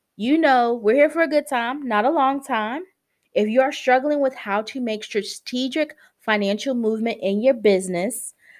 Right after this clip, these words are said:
click the schedule appointment in the show notes. Let's talk about how to position yourself so that you can make residual revenue on the back end and not just ca-, catch front end bags. Because we know entrepreneur,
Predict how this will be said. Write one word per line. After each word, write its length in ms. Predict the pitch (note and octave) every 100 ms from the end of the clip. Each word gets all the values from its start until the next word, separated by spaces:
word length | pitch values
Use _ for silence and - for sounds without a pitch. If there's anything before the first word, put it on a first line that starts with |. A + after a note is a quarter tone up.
| _ -
click 300 | A#3+ A#3 A#3
the 100 | C#4
schedule 480 | - A3 G#3+ C4 B3
appointment 580 | C#4 - G#3+ F#3+ G#3
in 120 | G3 G#3+
the 120 | B3+
show 380 | - - G3+ F#3+
notes. 560 | E3+ E3 A#3+ - - _ - -
Let's 200 | G#3 G#3+
talk 220 | C4+ B3+
about 200 | C4 B3
how 160 | A3 A3+
to 120 | -
position 480 | A3 F#3 F#3+ G3 B3
yourself 420 | A#3+ B3 A#3 A#3
so 120 | A#3
that 240 | F#3+ F3 -
you 80 | G#3+
can 160 | C4
make 160 | G#3+ G#3
residual 640 | F#3+ F#3 F#3 F#3 A3 B3+
revenue 480 | A#3 G#3 F#3+ F#3+ G3
on 220 | F#3 F#3
the 80 | G#3
back 420 | G3 G3+ G#3 G#3+
end 340 | E3+ E3 D#3+ G3+ _ _ - - -
and 140 | G#3
not 200 | G#3 G#3
just 200 | A3 G#3+
ca-, 280 | - G3+ - _
catch 300 | A#3+ G#3 -
front 320 | - B3 B3+
end 200 | F#3+ F3+
bags. 540 | D#3+ D3+ D3 - - - _ _ - -
Because 320 | G#3+ A3 F#3+
we 140 | G#3+
know 140 | D4 D#4+
entrepreneur, 840 | G3 G#3 G#3+ G#3+ G#3 G3+ G#3 G#3+